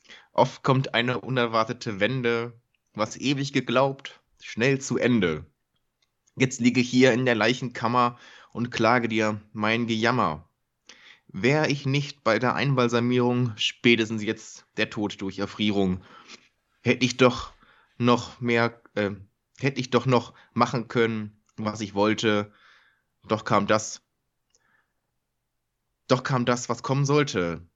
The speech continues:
Was nützt einem das ganze Geld? Macht man doch nichts Nützliches auf dieser Welt. Und hätte ich nun doch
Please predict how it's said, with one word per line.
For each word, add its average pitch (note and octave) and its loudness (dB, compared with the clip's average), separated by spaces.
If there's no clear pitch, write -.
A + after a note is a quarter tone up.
Was C3+ -2
nützt D#3 -2
einem C#3 4
das C3 2
ganze C3+ 0
Geld? A#2 2
Macht B2 -4
man B2+ -2
doch A#2+ 0
nichts A#2+ -6
Nützliches A#2 -6
auf F#2 -4
dieser F#2 -2
Welt. E2+ -2
Und A2 2
hätte C3 6
ich B2 2
nun A#2 0
doch - 0